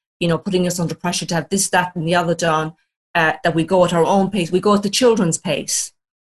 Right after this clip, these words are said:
and that we develop a curriculum that is, is suitable for everyone, not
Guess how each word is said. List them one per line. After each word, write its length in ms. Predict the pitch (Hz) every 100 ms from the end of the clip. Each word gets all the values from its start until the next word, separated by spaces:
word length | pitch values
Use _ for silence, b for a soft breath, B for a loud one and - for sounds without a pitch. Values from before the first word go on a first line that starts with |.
| _ 180
and 140 | 175
that 100 | 170
we 120 | 175
develop 440 | 175 175 190 175 175
a 60 | 175
curriculum 580 | - 190 - 175 165 160
that 180 | 160 175
is, 280 | 160 - -
is 200 | 175 -
suitable 380 | - 190 - 185
for 200 | 180 165
everyone, 440 | 175 170 151 147
not 320 | 175 190 -